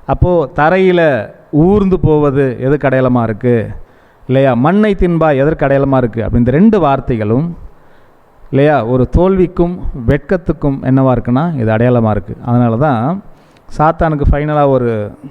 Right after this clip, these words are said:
வார்த்தையை சொன்னார் நம்ம தேவன், "உன் வித்துக்கும் அவள் வித்துக்கும் பகை உண்டாக்குவேன், அவர் உன் தலையை நசுக்குவார், நீ அவன் குதிங்காலை நசுக்குவாய்." இல்லையா? ஃபைனலா என்ன நடக்க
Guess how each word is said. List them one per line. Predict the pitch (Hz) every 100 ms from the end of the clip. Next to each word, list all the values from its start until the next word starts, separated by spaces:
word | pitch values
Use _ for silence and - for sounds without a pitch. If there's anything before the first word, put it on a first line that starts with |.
| - - - -
வார்த்தையை | 143 135 - 135 123
சொன்னார் | 117 107 -
நம்ம | 117 113
தேவன், | 113 110 101 - - - _ - - -
"உன் | - 180 247
வித்துக்கும் | 247 240 240 - 226 208 143 110 - - _ _
அவள் | 139 156 175
வித்துக்கும் | 170 165 151 - 131 117
பகை | - 147 151
உண்டாக்குவேன், | 135 123 113 - 113 113 98 101 - - - - - -
அவர் | - 160 220 247 240
உன் | 233 -
தலையை | 214 233 240 226
நசுக்குவார், | 202 185 185 156 135 139 135 101 - - - - - - - - - - _ _ - - -
நீ | 139 175 160
அவன் | 147 139
குதிங்காலை | 127 143 170 156 139 135 117
நசுக்குவாய்." | 107 - 104 101 101 90 - - - - - - - - - _ _ _ _ -
இல்லையா? | 113 -
ஃபைனலா | 147 160 156 151 117 139 -
என்ன | 139 151
நடக்க | 143 175